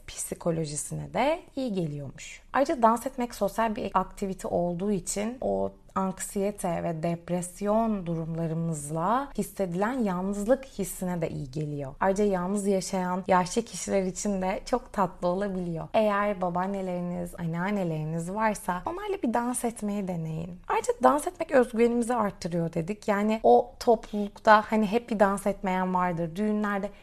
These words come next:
"Yok yok ben gelmeyeyim, zaten hiç iyi dans etmem." diyenler vardır. Yaşınız büyüdükçe o düğünlere hiç gitmeyi sevmezken,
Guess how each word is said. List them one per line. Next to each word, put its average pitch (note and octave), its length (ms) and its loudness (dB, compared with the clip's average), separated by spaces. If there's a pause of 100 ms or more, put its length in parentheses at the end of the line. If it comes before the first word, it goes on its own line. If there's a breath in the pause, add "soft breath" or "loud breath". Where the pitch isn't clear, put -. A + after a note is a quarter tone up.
(120)
"Yok D#4+ 260 6
yok G3+ 120 2 (100)
ben A3 220 2
gelmeyeyim, F3+ 400 -2
zaten A#3 360 -8 (120)
hiç D4+ 200 -4
iyi C4 120 0
dans G#3 260 0
etmem." F#3+ 380 -2
diyenler E3+ 560 0
vardır. D3+ 460 0 (160)
Yaşınız F#4 400 2
büyüdükçe A#3+ 800 2
o C4+ 180 8
düğünlere C#4 420 4
hiç - 320 -6
gitmeyi A#3+ 460 2
sevmezken, F#3 920 -2